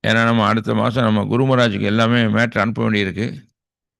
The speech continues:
So, அதனால பக்தர்கள் எல்லோரும் அதில் ரெஜிஸ்டர் பண்ணிட்டீங்கன்னா ஒரே இதுல எங்களுக்கு வேலை முடிஞ்சிடும். இல்லைன்னா நாங்க எல்லாம் உட்கார்ந்து பார்க்குற நே-, நேரம் ஆகும். அதனால எல்லோரும் அந்த, அ, பக்தி யோகி ஆப்ல ரெஜிஸ்டர் பண்ணி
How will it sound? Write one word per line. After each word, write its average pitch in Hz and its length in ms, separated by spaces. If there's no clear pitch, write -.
So, 104 100
அதனால 120 320
பக்தர்கள் 110 400
எல்லோரும் 110 560
அதில் 113 360
ரெஜிஸ்டர் 131 320
பண்ணிட்டீங்கன்னா 117 600
ஒரே 131 280
இதுல 123 240
எங்களுக்கு 113 280
வேலை 113 220
முடிஞ்சிடும். 98 380
இல்லைன்னா 110 340
நாங்க 113 240
எல்லாம் 113 300
உட்கார்ந்து 110 340
பார்க்குற 110 160
நே-, 107 320
நேரம் 110 240
ஆகும். 101 220
அதனால 135 640
எல்லோரும் 135 680
அந்த, 110 280
அ, 80 640
பக்தி 113 360
யோகி 113 260
ஆப்ல 113 440
ரெஜிஸ்டர் 113 520
பண்ணி 113 460